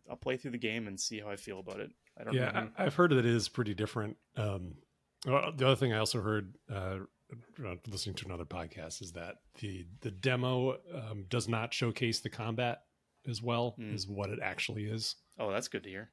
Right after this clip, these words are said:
Speaker 2: Yeah, and then a couple, so a couple hours in, you'll, you'll get more stuff. But I do think you just control the one guy, though. Who knows? Maybe they'll, Final Fantasy's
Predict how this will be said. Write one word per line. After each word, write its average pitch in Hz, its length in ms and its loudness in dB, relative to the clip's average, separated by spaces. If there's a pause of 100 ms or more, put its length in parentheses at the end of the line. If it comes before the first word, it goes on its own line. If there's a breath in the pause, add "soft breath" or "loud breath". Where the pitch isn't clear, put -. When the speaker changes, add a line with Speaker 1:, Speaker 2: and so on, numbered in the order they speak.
Speaker 2:
Yeah, 110 180 -2
and 104 100 -2
then 120 100 6
a - 40 4
couple, - 300 6
so 139 140 4
a - 20 2
couple 135 240 6
hours 98 320 0
in, 98 300 -2
you'll, 90 340 -6 (280)
you'll 101 120 -4
get 92 240 -6
more 87 160 -2
stuff. - 320 -2
But 110 80 0
I 110 60 -2
do 190 180 2
think 254 240 2
you 143 200 2 (260)
just - 260 0
control 117 360 2
the 104 60 2
one 98 220 -2
guy, 92 220 -4
though. 80 320 -10
Who 135 100 8
knows? 110 160 8
Maybe 135 160 6
they'll, 120 260 6 (760 soft breath)
Final 185 160 8
Fantasy's 147 520 6